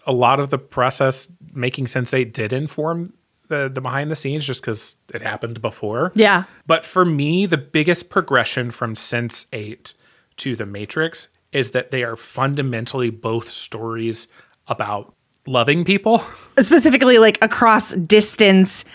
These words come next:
Speaker 2: and
Speaker 1: Yes.
Speaker 2: time and reality, right? Like, about the, the pull of, like, connection, right?
Speaker 1: Right. Whereas Sense Eight is about eight people who are cosmically, psychically, physically connected to each other at all times.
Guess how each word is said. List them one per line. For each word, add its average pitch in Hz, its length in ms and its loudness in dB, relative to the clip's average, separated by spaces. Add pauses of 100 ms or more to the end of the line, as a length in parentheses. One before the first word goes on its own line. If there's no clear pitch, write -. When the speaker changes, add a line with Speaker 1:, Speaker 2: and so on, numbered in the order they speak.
(320)
Speaker 2:
and 202 220 4
Speaker 1:
Yes. 170 140 -2
Speaker 2:
time 202 520 6
and 196 220 6
reality, 160 640 4
right? 185 260 4
Like, 202 220 6
about 185 440 4
the, 196 100 6 (160)
the 196 160 6
pull 190 840 6
of, 175 420 6 (440)
like, 185 240 2 (260)
connection, - 960 2
right? 175 400 2
Speaker 1:
Right. 110 260 -6 (300)
Whereas 170 260 4
Sense 202 320 -2
Eight 165 220 0
is 135 180 -4
about 127 460 -2 (460)
eight 175 240 -2
people 139 340 -2
who 131 220 -2
are 120 220 0
cosmically, 135 720 -2
psychically, 123 680 -2
physically 135 580 -4
connected 123 600 -6
to 117 140 -6
each 120 160 -8
other 113 240 -6
at 113 100 -12 (100)
all 127 240 0
times. 107 840 -10